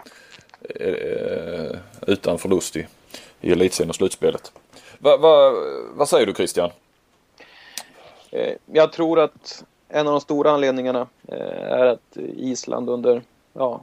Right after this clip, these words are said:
Speaker 2: åttiotalet började ta in, eh, influenser och, eh, ja, eh, in människor fr-, från andra kulturer. Vi, en polsk förbundskapten som, eh, eh, heter Bogdan Kowalczyk, och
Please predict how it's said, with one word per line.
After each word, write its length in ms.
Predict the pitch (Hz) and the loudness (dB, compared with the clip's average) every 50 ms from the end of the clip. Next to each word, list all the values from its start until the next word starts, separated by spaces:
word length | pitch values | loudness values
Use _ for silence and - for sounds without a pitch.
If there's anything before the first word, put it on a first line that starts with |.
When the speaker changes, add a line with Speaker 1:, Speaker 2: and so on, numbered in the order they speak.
| _ _ _ | _ _ _
Speaker 2:
åttiotalet 960 | - 143 - _ - 127 - 143 135 135 131 123 - _ - - - - - - | 0 0 2 _ -6 0 2 4 4 4 2 0 -2 _ -20 -20 -20 -20 -20 -20
började 480 | - - 127 131 131 127 131 123 120 120 | -18 -4 0 2 2 2 2 0 -2 -2
ta 160 | - 131 127 | -2 -2 -2
in, 160 | 127 123 123 | -2 -4 -8
eh, 360 | 123 120 120 120 117 120 117 117 - - - - | -10 -10 -10 -10 -12 -12 -14 -14 -16 -16 -14 -8
influenser 680 | 131 135 131 - 143 135 139 135 135 131 - - 131 127 | -8 -8 -2 2 4 4 4 2 0 -4 -4 -2 0 0
och, 240 | 123 123 - - - | 0 -2 -6 -20 -20
eh, 440 | - - - - - - - - - - - - - - - - - | -20 -18 -16 -14 -14 -14 -14 -14 -16 -18 -20 -20 -20 -20 -20 -20 -14
ja, 300 | 156 - 127 123 117 - - - - - | -8 -4 -4 -4 -4 -6 -10 -16 -8 -4
eh, 380 | 127 127 127 123 123 123 120 117 - - | -2 0 2 2 2 0 0 -2 -4 -6
in 220 | - 139 135 135 - 139 135 131 131 127 120 123 131 | -4 -4 -4 -2 -4 -6 -4 0 0 0 0 0 0
människor 320 | 131 131 123 127 - 120 | 0 0 0 0 0 -2
fr-, 140 | - - - | -2 -4 -4
från 140 | - 139 131 131 | -2 2 2 2
andra 200 | 127 123 123 117 | 4 4 2 2
kulturer. 480 | - 123 120 - 131 127 123 120 120 - _ | 0 -2 -2 2 2 2 2 2 -2 -4 _
Vi, 380 | _ - 127 123 123 123 120 120 - _ _ - - - - - - - - - _ | _ -4 -2 -2 0 -2 -4 -6 -10 _ _ -20 -20 -20 -20 -20 -20 -20 -20 -20 _
en 220 | _ - - - - | _ -12 -10 -10 -2
polsk 440 | - 156 147 139 139 135 - - - - | 2 4 4 4 4 2 0 -8 -16 -4
förbundskapten 800 | - - 143 139 131 127 127 - - 127 - - 135 131 123 123 | -4 -2 0 0 0 -2 -2 0 0 0 0 0 -2 -2 -2 -2
som, 340 | - - 127 123 123 123 127 | -2 -2 -2 -2 -2 -4 -6
eh, 180 | 123 123 123 123 127 127 _ _ - - - | -4 -6 -6 -8 -10 _ _ _ -16 -14 -12
eh, 300 | - - 50 50 - - - - - - - _ _ | -10 -10 -12 -12 -14 -16 -18 -18 -20 -20 -20 _ _
heter 180 | 131 123 - | 0 2 2
Bogdan 340 | 123 131 123 123 123 123 113 | 4 4 2 4 2 -2 -2
Kowalczyk, 720 | - 131 120 123 120 120 117 - - 123 120 - _ - | -2 0 0 0 0 0 -4 -8 -10 -10 -10 -10 _ -10
och 180 | 120 120 117 | -8 -8 -8